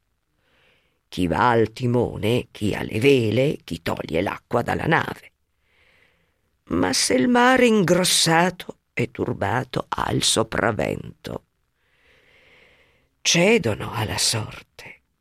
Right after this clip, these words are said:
e si abbandonano all'impeto delle onde. Così anch'io,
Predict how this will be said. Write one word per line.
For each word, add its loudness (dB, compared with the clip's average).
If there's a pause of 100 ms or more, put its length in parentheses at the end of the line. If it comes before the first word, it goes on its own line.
(340)
e 0
si 0
abbandonano 2
all'impeto -2
delle 0
onde. -6 (1500)
Così -4
anch'io, -10